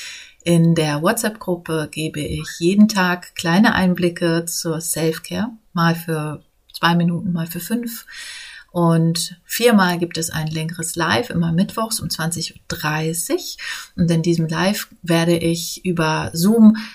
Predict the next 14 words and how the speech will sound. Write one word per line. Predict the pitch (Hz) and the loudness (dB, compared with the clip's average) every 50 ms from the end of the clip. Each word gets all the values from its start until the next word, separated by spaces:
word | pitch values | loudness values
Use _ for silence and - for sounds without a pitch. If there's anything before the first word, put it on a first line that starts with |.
| - _ | -12 _
dann | - 165 165 | -2 0 0
nochmal | 165 160 - - 165 160 156 156 - - | 0 0 -2 -2 -4 -2 -4 -6 -6 -6
alles | 165 160 165 165 - - | -6 -6 -4 -6 -6 -6
zusammenfassen | - 175 196 214 220 214 214 - - 196 180 175 - 175 165 165 - | -6 -2 2 6 6 6 6 4 0 -4 -4 -2 -2 -4 -4 -4 -4
und | 170 160 160 160 | -4 -6 -4 -6
sinnvolle, | - - - 180 180 180 175 - - 175 170 175 170 165 170 - - - _ _ | -6 -6 -2 0 0 0 -2 -2 -4 -2 0 2 2 0 0 -6 -16 -20 _ _
längere | - 165 170 185 202 220 220 214 214 - 170 | 4 6 6 8 8 10 8 8 6 4 -2
Programme | 170 - - 175 170 170 - 175 170 165 160 156 | -6 -6 -6 -6 -6 -6 -4 0 0 0 0 -2
für | - - | -6 -10
deine | - 151 156 151 156 156 156 160 170 165 - _ - | -8 -8 -6 -6 -6 -6 -8 -8 -10 -12 -16 _ -4
Selbstfürsorge | - - 240 170 165 - - - 156 165 - 156 160 160 165 165 160 - | 0 0 0 0 0 -6 -6 -6 -8 -8 -8 -8 -8 -10 -10 -12 -12 -10
erstellen, | - 160 - - - - 165 160 160 165 165 170 | -6 -4 -2 -2 -4 -4 -6 -8 -6 -6 -6 -6
sodass | 170 165 160 175 165 165 - | -6 -6 -4 -4 -6 -6 -6
du, | - 160 156 | -6 -6 -6